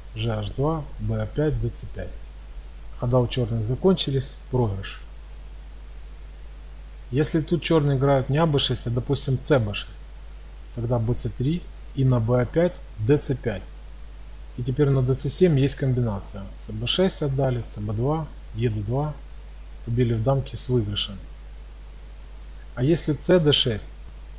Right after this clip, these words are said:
можно играть Б Ц три, а можно просто поменяться. И потом на Е Д шесть,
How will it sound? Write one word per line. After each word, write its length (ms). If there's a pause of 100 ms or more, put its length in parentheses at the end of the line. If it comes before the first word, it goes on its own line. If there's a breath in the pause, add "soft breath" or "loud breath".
(160)
можно 340
играть 220
Б 180
Ц 160
три, 140
а 80
можно 260
просто 380
поменяться. 600 (500)
И 40
потом 360
на 60
Е 200
Д 100
шесть, 380